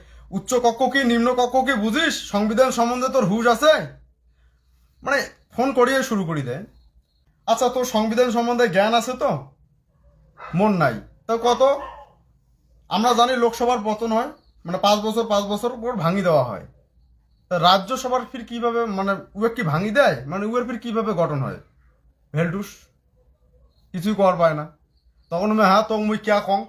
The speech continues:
ক্যা কং, তো কয় আমার কি হবে?" মুখে, "আর ক না, মোর জানা নাই, প্রশ্ন জাগিল, মুই ওই জন্য তো পুছ করলাম, কারণ তুই ফোন করলো মোক বুঝার জন্যে।" তো ক, নাই শেষ ভেলটুস।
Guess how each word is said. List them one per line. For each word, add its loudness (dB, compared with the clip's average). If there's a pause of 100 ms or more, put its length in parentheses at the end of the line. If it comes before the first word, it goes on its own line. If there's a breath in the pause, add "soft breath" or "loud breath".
ক্যা 0
কং, -4
তো -8
কয় 2
আমার 2
কি -4
হবে?" -2 (320 soft breath)
মুখে, -2
"আর 6
ক -4
না, 4
মোর 0
জানা 2
নাই, 2
প্রশ্ন -6
জাগিল, -2
মুই -8
ওই -2
জন্য -4
তো -4
পুছ -12
করলাম, -2
কারণ 2
তুই -10
ফোন -2
করলো 0
মোক 0
বুঝার -2
জন্যে।" -6 (440)
তো -4
ক, 4 (340)
নাই 0
শেষ -4
ভেলটুস। -14